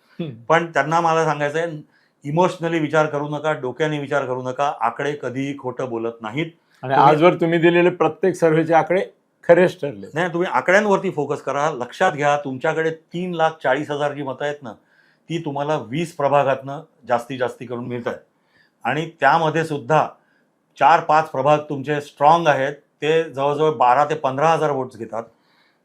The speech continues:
Speaker 2: त्यामुळे तुमचे इतर ठिकाणी दहा हजार पेक्षा वोटिंग कमी होतं आणि मग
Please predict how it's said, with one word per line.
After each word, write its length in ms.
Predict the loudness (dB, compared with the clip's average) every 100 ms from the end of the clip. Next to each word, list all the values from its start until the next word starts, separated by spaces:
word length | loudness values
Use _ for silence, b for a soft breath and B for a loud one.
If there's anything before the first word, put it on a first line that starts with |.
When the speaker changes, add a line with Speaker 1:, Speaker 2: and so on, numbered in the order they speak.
| _ 0
Speaker 2:
त्यामुळे 320 | 2 4 2
तुमचे 420 | -2 -4 -2 -2
इतर 280 | -4 0 2
ठिकाणी 340 | 2 0 -2 -2
दहा 260 | 4 6
हजार 260 | 6 6 2
पेक्षा 240 | -2 -4
वोटिंग 300 | -4 -4 -6
कमी 220 | -6 -4
होतं 360 | -2 -4 -6 -10 -12 _ _ _ _ _
आणि 260 | -4 -4 0
मग 200 | 0